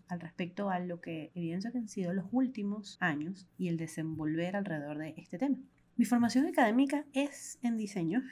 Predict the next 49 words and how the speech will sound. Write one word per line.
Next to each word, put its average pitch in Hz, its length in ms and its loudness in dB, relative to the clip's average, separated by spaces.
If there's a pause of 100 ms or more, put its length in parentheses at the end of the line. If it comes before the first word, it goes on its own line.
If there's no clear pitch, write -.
Yo 165 320 -2
me 175 120 -2
formé 175 300 -2
como 190 180 -4
diseñador 165 420 -4
gráfico 170 380 -6
en 196 60 0
el 165 200 0
prestigioso 175 1000 -6
Instituto 165 440 -6
de 170 40 -4
Diseño 165 240 -4
de 165 60 -4
Valencia, 202 500 -4
en 170 80 -6
Venezuela, 185 480 -2 (220)
donde 208 120 2
también 208 280 2
incluso 208 320 -4
tuve 185 80 -6
oportunidad 156 580 -4
de, 185 220 -2
en 147 100 -2
su - 100 -10
momento, 147 340 -2
dar 165 180 -4
clases. - 340 -8
Y 233 300 0
una 262 140 10
de 339 40 2
las 311 120 0
cosas 214 260 -6
que 262 80 4
definitivamente 185 880 -2
me 170 320 -2
apasionan 165 1040 -4
sobre 170 280 -2
el 165 60 2
diseño 160 380 -2 (180)
es 202 140 -4
el, 240 320 4
es 190 140 -12
el 202 200 0
hecho 208 320 -2
de 190 160 -2
que 170 100 -2
te 170 100 -4
permite 170 400 -2
crear 165 520 -2